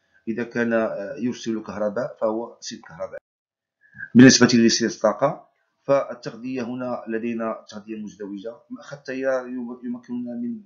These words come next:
من، من توفير ميتين وعشرين فولت متناوب جانبي ل-، لتزويد المحرك والمقاومة المسخنة، والمغذية بالتيار المستمر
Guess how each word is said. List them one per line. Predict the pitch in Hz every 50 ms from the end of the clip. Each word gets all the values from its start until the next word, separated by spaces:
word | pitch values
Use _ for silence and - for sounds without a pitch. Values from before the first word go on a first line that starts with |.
| _ 110
من، | 117 117 113 113 110 - _ _ _ _ _ _ - _ _ -
من | 110 113 113 110 107 104 107
توفير | - - 110 110 - 120 113 110
ميتين | 110 107 - 117 110
وعشرين | 104 - 110 110 101
فولت | 101 113 107 - - _ _ _ _ _ _ _ _ _ _ _ _ _ -
متناوب | 131 131 127 - 120 117 117 117 113
جانبي | 101 104 113 113 107 113 113 113
ل-، | 107 113 113 117 113 113 110
لتزويد | 107 98 98 95 98 120 120 110
المحرك | 101 107 113 107 - - 113 107 107 107 101 - _ _ _ _ _ -
والمقاومة | 120 120 117 110 104 - - 104 104 104 101 104
المسخنة، | 104 104 - - - - 117 113 131 147 - - _ _ _ _ _ _ _ _ _ _ _ _ _ _ _ _ _ _ _ _ _ _ _ _ _ _ _ _ _ _ _ _ -
والمغذية | 110 120 135 143 147 - 123 123 120 120 117 113 120 107 104 120 113
بالتيار | 110 110 110 - - 110 110 110
المستمر | 110 107 104 - - 104 98 107 127 135 135